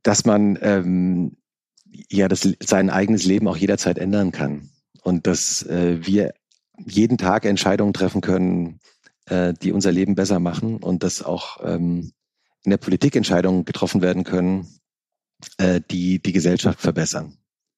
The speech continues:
Also, ähm, es gibt ja manchmal Themen, da, da denken ja die Leute, das seit Jahrzehnten gibt's keine Lösung dafür und dann plötzlich wird die gleichgeschlechtliche Ehe erlaubt.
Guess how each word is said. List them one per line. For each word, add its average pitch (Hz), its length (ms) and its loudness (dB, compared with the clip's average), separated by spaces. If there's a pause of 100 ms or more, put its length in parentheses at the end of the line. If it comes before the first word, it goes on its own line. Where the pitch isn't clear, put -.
(480)
Also, 87 480 0 (100)
ähm, 87 480 -2
es - 180 -8
gibt - 180 -2
ja 107 80 4
manchmal 98 560 2
Themen, 95 680 0 (1000)
da, 92 200 2
da - 280 -2
denken 98 260 0
ja 101 80 2
die 95 100 2
Leute, 95 300 0
das 92 200 -4
seit 98 200 -2
Jahrzehnten 101 560 0
gibt's - 220 -6
keine 95 220 2
Lösung 107 340 2
dafür 98 540 -2 (600)
und 95 200 0
dann 101 180 2
plötzlich - 420 -2
wird 104 140 -2
die 98 80 -2
gleichgeschlechtliche 95 960 0
Ehe 92 520 0
erlaubt. 90 480 -2